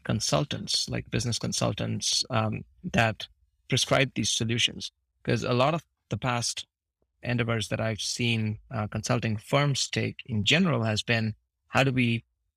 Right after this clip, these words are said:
create leave behinds for customers, right? How do we productize the solution that we're prescribing and then make sure that the customer implements it so the value to the customer is actually what we envision it's gonna be at the outset?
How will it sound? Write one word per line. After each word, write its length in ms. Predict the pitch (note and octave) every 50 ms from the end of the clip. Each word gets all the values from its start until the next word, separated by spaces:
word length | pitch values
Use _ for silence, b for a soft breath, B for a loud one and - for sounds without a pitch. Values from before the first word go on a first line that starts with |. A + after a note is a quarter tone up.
| _ _ _ _ -
create 460 | - - C#3 B2 B2 A#2+ A#2 - -
leave 340 | B2 B2 A#2 C3+ C#3+ - -
behinds 540 | - A#2+ A2+ A#2 A2+ A2+ A2 A2 A2 G#2+ -
for 180 | - - -
customers, 600 | - - G#2+ - - - - - - - - - -
right? 120 | - - -
How 140 | - A#2+ A#2+
do 60 | B2
we 120 | B2 A#2
productize 800 | - - - B2+ B2+ C3+ - - B2+ A#2 A2+ A2+ G#2 - - - b b b b _ _
the 100 | - C3+
solution 400 | - - B2+ A#2 A#2+ A#2 - A#2+
that 160 | A2+ A2 - A#2
we're 80 | A#2
prescribing 720 | - - A2+ - - - C3 C3 C3+ B2 B2 A2+ A2 G#2+ - - - - _ - -
and 100 | - A2+
then 140 | A#2 A2+ A2
make 180 | A#2+ C#3+ -
sure 420 | - - - - D3 C#3+ C3+ B2 A#2
that 160 | A#2+ A#2 -
the 80 | A2+ -
customer 420 | - B2 - - A#2 A2+ A2 - - -
implements 580 | C3 C3 - - C3 A#2+ A#2 A2+ G#2 - -
it 180 | A#2 G#2+ - - _ _ _
so 480 | - - - B2+ A#2 A2+ A2 A2 G#2+ -
the 120 | - - A2
value 440 | G#2 A#2 A#2 A#2 A#2+ A#2 A#2 A2+ G#2+
to 100 | - A#2
the 100 | A2+ G#2+
customer 380 | - - B2 - - A2+ A2
is 100 | A2 G#2+
actually 340 | A2+ A2+ - - A#2 A2+ A2
what 280 | G#2+ A2 A#2 A2+ - -
we 140 | A#2 A2+
envision 460 | A2+ A2 G#2+ A2+ G#2+ - G#2+ G#2+ - -
it's 160 | A2 - -
gonna 160 | - G2+ F#2+
be 180 | F#2+ G2+ G2 -
at 80 | - -
the 140 | - -
outset? 400 | A#2 C3+ - - - F2+ - -